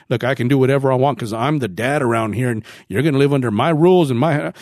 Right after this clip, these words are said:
it's not about that. It's about exercising your authority so that they benefit from your authority. I think that's what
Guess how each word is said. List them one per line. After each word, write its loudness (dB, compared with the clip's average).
it's -8
not 2
about -4
that. -6
It's -6
about -6
exercising -4
your -2
authority -2
so -10
that -10
they -2
benefit -6
from -8
your -10
authority. -14
I -8
think -2
that's -2
what 2